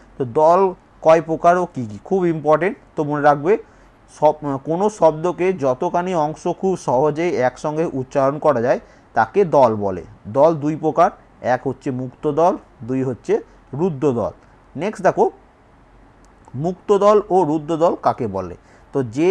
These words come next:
দলের শেষে স্বরধ্বনি উচ্চারিত হয় তাদের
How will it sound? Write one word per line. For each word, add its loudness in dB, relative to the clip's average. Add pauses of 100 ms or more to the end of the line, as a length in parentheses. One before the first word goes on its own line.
দলের 0 (140)
শেষে -6
স্বরধ্বনি -4 (120)
উচ্চারিত -4
হয় 0 (440)
তাদের 0